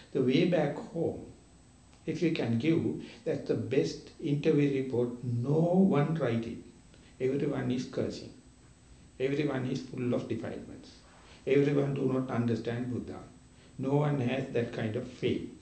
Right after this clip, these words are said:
So that is our task. Let the disturbance come and make them dis-, make us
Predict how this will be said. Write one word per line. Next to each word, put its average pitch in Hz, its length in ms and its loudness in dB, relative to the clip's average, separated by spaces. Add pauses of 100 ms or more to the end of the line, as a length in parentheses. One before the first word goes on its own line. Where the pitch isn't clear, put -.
(120)
So - 220 -2
that 123 300 0
is 180 220 0
our 117 200 -2
task. 110 440 -8
Let 208 300 0
the 175 240 0 (760)
disturbance 135 600 0
come 123 300 -4
and 123 260 -4 (320)
make 123 360 0
them 120 300 -2 (240)
dis-, - 340 -4
make 120 240 -4
us 117 120 -6